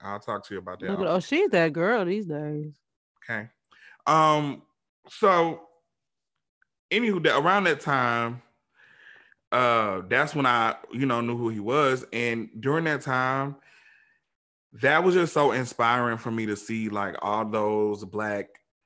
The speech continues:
Speaker 1: fashionistas in Paris, 'cause that was, like, a major thing at the time.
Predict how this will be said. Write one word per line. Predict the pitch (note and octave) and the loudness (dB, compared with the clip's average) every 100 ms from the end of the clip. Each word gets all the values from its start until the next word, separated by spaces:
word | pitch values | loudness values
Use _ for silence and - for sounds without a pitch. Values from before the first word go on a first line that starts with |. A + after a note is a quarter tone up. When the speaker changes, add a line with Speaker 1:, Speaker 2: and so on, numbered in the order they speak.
| _ - | _ -6
Speaker 1:
fashionistas | A#2 A2+ A2 G#2+ A2+ - G#2+ G2 - | -4 -4 -4 -4 -6 -4 -4 -4 -8
in | G#2+ G2 | -10 -8
Paris, | G#2+ G#2 F2+ F2 | -6 -6 -6 -10
'cause | - G2 | -10 -4
that | A2 | -2
was, | A2+ | -2
like, | A2 G2+ F#2+ - - - - | -2 -4 -6 -20 -20 -20 -8
a | G2+ | -4
major | G#2+ A2+ A2+ A2 | 0 2 0 -2
thing | G#2 A2+ A2 | -4 -2 -2
at | F2+ | -4
the | |
time. | F#2+ G2 F2 | -6 -8 -8